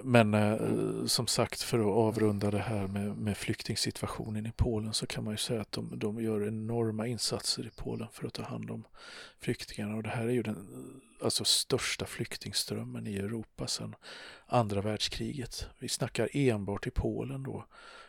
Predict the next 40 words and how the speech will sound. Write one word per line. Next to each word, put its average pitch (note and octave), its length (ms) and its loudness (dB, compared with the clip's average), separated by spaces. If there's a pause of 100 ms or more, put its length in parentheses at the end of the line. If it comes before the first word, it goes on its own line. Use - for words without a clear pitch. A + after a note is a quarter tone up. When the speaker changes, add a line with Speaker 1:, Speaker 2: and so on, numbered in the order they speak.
(100)
Speaker 1:
ett - 180 0
par G2+ 280 12
miljoner G#2 600 -2
flyktingar - 560 -8
som A#2+ 180 -4
har G#2 80 -6
kommit A2 360 -6
på - 100 -6
bara G#2 220 -4
några G#2+ 220 -6
veckor. - 520 -12 (2000)
Speaker 2:
Mm. F#2+ 180 -10 (400)
Speaker 1:
Och, A2+ 220 0
Speaker 2:
Men, A#2+ 120 6
eh, A#2+ 160 0
Speaker 1:
ja. A2+ 380 0 (200)
Speaker 2:
en, C#3 200 4 (120)
ja, B2 180 4
men C3 120 4
en C3+ 100 8
fråga. A#2+ 400 6
Hur C3+ 380 6
reagerar B2 760 8 (180)
du C#3 380 6 (220)
på C3 120 4
det B2 100 8
här F#2+ 180 8
som A2 240 -2
människa A2+ 420 4
när C3+ 140 4
du C#3+ 80 0
ser - 240 -2
det G#2 80 0
här? A2 140 -6 (720)
Speaker 1:
Alltså - 180 0
hur A#2+ 80 0
man G2 120 -2
reagerar? G2+ 340 -2
Ja, G#2+ 300 -2 (140)
det, A#2+ 200 -4